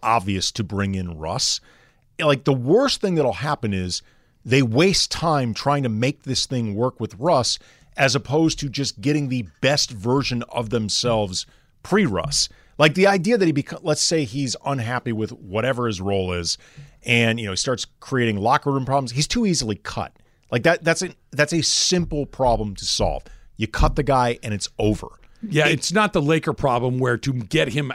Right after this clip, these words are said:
Speaker 2: out was expensive to move
Speaker 1: Right,
Speaker 2: him
Speaker 1: it was
Speaker 2: out.
Speaker 1: either gonna be expensive or you had to figure out the type of trade that, you know, Frankly, Rob Pelinka did an incredible job.
Speaker 2: He did.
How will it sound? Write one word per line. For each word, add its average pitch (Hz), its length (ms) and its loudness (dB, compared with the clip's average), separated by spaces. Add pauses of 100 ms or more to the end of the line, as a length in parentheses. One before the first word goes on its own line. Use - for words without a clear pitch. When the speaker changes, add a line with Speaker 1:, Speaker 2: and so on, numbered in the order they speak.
(120)
Speaker 2:
out 127 320 2
was 120 280 0
expensive 120 640 -2
to 120 100 0
move 107 60 4
Speaker 1:
Right, 175 160 6
Speaker 2:
him 139 60 -6
Speaker 1:
it - 40 6
was 143 100 4
Speaker 2:
out. 190 60 6
Speaker 1:
either 175 120 4
gonna 156 140 4
be 131 140 2
expensive 180 800 2
or 139 180 0
you 131 120 2
had 147 140 0
to 147 60 -4
figure 135 380 -2
out 117 220 2 (440)
the 113 80 -4
type 165 300 4
of - 80 2
trade 190 320 2
that, 131 180 -2
you - 80 -20
know, - 60 -20 (640)
Frankly, 135 360 0
Rob 131 280 4
Pelinka 113 300 0
did 98 120 -2
an 98 80 -2
incredible 98 480 -2
job. 87 420 0
Speaker 2:
He - 100 4
did. - 200 0